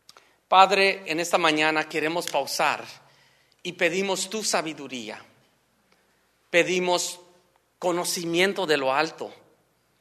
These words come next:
Pedimos, Señor, que nos des a entender lo que tú quieres hablar a nuestras vidas hoy.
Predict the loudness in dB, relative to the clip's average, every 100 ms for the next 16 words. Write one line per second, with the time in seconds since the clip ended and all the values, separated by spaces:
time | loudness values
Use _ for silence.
0 | _ _ _ _ 2 4 2 2 2 2
1 | 0 4 4 2 0 2 2 0 -10 -14
2 | -20 _ _ _ _ 2 4 6 4 2
3 | 2 2 2 4 4 6 4 0 -10 -20
4 | _ _ _ _ _ 0 2 2 -2 -6
5 | -2 0 0 0 -4 2 2 2 0 -2
6 | -2 -4 -4 -8 -8 -8 -8 -10 -10 -12